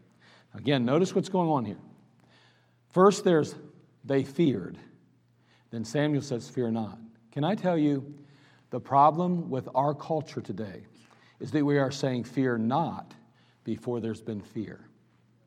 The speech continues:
Did, did you hear, do you understand what I'm trying to say? Watch. <clears throat> First, there needs to be the fear. Then comes the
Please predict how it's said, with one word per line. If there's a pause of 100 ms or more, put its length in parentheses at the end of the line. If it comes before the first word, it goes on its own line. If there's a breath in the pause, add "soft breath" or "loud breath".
(3500 soft breath)
Did,
did
you
hear,
do
you
understand
what
I'm
trying
to
say?
Watch. (480 loud breath)
<clears throat>
First,
there
needs
to
be
the
fear. (1400)
Then
comes
the